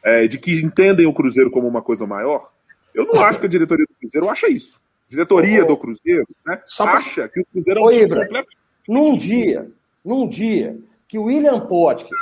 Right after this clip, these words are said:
Speaker 2: vai estar saindo, que é assim, é um dia de livramento, mas um dia de revolta. Você deu um milhão de reais pro William Potker, o cara
Speaker 1: Sim,
Speaker 2: tem
Speaker 1: concordo.
Speaker 2: salário acima de trezentos mil reais, aí o, no dia, então, metade do Inter, metade do Cruzeiro. O Inter,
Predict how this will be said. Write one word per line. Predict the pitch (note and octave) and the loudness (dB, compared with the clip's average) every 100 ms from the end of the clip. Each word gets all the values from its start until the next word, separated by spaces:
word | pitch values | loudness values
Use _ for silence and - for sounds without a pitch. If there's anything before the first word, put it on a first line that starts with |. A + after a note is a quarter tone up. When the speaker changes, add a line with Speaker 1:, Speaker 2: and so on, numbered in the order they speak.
| - | -4
Speaker 2:
vai | F#3 | -4
estar | G3+ - - G#3+ | -4 -8 -4 -4
saindo, | A3 A3 F#3 G#3 D#3 | -4 -6 -6 -6 -6
que | A2+ G#3+ | -4 -4
é | |
assim, | G#3 - | -4 -4
é | F3 | -2
um | A3 | -2
dia | F3 A#3+ | -2 -6
de | F#3 | -4
livramento, | G3+ F3+ A3 G#3 G#3 B3 B3 - _ G3+ | -6 -2 0 0 0 0 -4 -14 _ -2
mas | B3 | 2
um | A3 | 2
dia | A3 B3+ | -2 -4
de | A#3 | 0
revolta. | B3+ G#3 F#3 D#3 - - - - _ | 0 2 2 0 -2 -10 -18 -20 _
Você | _ A#3+ | _ -2
deu | A#3 A#3 A#3+ | 2 4 2
um | C#4+ | 2
milhão | D#4+ B3+ A#3+ C4 | -2 2 2 2
de | F#3 | -2
reais | A3 F#3+ F3 F3+ | -4 -2 -2 -6
pro | - | -12
William | F3+ E3+ | -8 -8
Potker, | C3 E3+ A3+ A#3+ B3+ A#3 - _ | -6 -2 0 -2 -6 -10 -12 _
o | E3+ | -6
cara | A#3 B3 | -2 -2
Speaker 1:
Sim, | - | -2
Speaker 2:
tem | B3 | 2
Speaker 1:
concordo. | G3+ G3+ | 2 4
Speaker 2:
salário | G3 G3 | 2 0
acima | F#3 - A3+ C#4+ C#4 | -2 -6 -8 -6 -6
de | A3 | -6
trezentos | A3 A3+ E3+ G3 F#3+ F3 | -6 -4 -2 -6 -8 -10
mil | F#3 G3 | -6 -4
reais, | E3 D#3 F3 G#3 - _ - - | -2 0 0 0 -4 _ -20 -12
aí | F3 G3+ B3 | -2 0 2
o, | C4+ A#3+ | 0 -2
no | A#3 | -4
dia, | F3 G#3 | 0 0
então, | - A#3 B3 - - - _ | 0 -2 -4 -8 -16 -16 _
metade | E3+ G3 G3 A3+ A#3+ A3 | -2 0 2 2 2 -2
do | A3 G#3 | -4 -2
Inter, | A#3+ C4+ C#4+ B3+ - _ | -2 -2 -2 -4 -6 _
metade | G#3 G#3+ G#3+ A3+ | -8 -4 0 -2
do | G#3+ | -2
Cruzeiro. | A3+ A#3 E3 F3+ D#3+ | -6 -6 0 0 0
O | G3+ | -2
Inter, | A#3+ B3 | -2 0